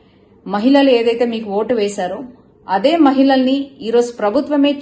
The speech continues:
చేయి చేసుకునే స్థాయికి ప్రభుత్వం దిగజారిందంటే ఇంతకంటే సిగ్గుచేటైన విషయం ఇంకొకటి లేదు. తెలంగాణ తల్లి విగ్రహ ఆవిష్కరణ రోజే మహిళల పైన దాడి చేసిన మిమ్మల్ని ఏమనాలో కూడా అర్థం కావట్లేదు.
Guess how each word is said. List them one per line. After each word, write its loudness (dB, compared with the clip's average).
చేయి 2
చేసుకునే 0
స్థాయికి -4
ప్రభుత్వం 0
దిగజారిందంటే 2
ఇంతకంటే -2
సిగ్గుచేటైన -4
విషయం -10
ఇంకొకటి -12
లేదు. -14
తెలంగాణ 4
తల్లి 0
విగ్రహ 0
ఆవిష్కరణ 2
రోజే 0
మహిళల 0
పైన -2
దాడి -4
చేసిన -4
మిమ్మల్ని -6
ఏమనాలో 4
కూడా 2
అర్థం -2
కావట్లేదు. -10